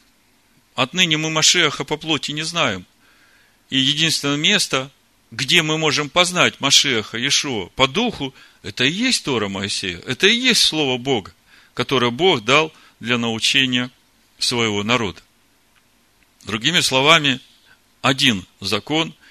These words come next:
и одни права, то есть одна Тора, одно учение и одни права для природного жителя и для пришельца. Поэтому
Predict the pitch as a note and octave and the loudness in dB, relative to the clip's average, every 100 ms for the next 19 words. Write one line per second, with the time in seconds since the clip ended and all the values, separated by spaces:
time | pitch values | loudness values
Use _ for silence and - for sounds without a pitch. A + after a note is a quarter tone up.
0 | - _ A2 A#2 A2 A#2+ - G#2 G#2 D3 | -20 _ 2 2 4 0 2 -2 0 0
1 | D#3 - _ _ _ _ _ A2+ G2+ - | -2 -8 _ _ _ _ _ -4 -2 -2
2 | - C#3+ C#3+ D#3 - C#3+ C3+ B2 C3 - | 2 2 4 2 2 0 2 0 -4 -4
3 | A#2 A2+ D3+ C3+ B2 C3 B2 G#2+ G2+ _ | -2 0 -2 0 0 0 -2 -6 -12 _
4 | _ - - A#2 C3 C#3+ D#3+ B2 A2+ G2+ | _ -20 0 4 4 2 -2 2 2 2
5 | G#2 - - - - A2+ A2+ G2+ A2 D#3+ | 0 -2 -18 -20 -2 2 2 2 0 0
6 | E3+ E3 D#3+ E3 _ _ _ - A2+ D3+ | 0 -2 -2 -6 _ _ _ -8 -2 0
7 | C#3+ B2 B2 - A#2+ G#2 G#2+ G2 G2 - | 0 -4 -8 -8 -6 -2 -2 -2 -2 0
8 | G#2 F2+ - - _ - - - _ - | -2 -4 -12 -16 _ -20 -20 -20 _ -2
9 | A2 A2+ - A#2 A#2+ A#2+ A#2 | 0 0 0 -2 0 0 -4